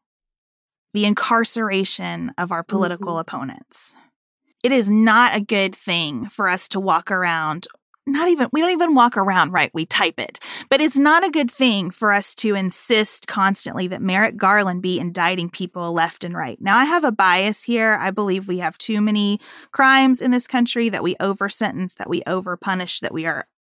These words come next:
Speaker 1: overall a punitive instead of a redemptive society, and I don't like it. So my bias informs my perspective on this.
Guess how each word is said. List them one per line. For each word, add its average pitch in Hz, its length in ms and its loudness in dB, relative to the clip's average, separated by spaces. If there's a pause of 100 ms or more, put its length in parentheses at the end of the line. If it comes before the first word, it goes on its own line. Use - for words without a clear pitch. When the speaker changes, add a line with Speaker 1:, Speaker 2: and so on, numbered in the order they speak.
(100)
Speaker 1:
overall 202 460 2
a 170 80 -4
punitive 180 600 -4
instead 170 360 -4
of 170 80 -10
a - 40 -10
redemptive 165 520 -8
society, 143 600 -8
and 170 120 -8
I 143 40 -8
don't - 220 -10
like 180 220 -14
it. - 240 -18 (440)
So - 160 -2
my 302 160 4
bias 269 360 2
informs 202 400 -2
my 180 100 -6
perspective - 580 -10
on - 200 -12
this. - 420 -14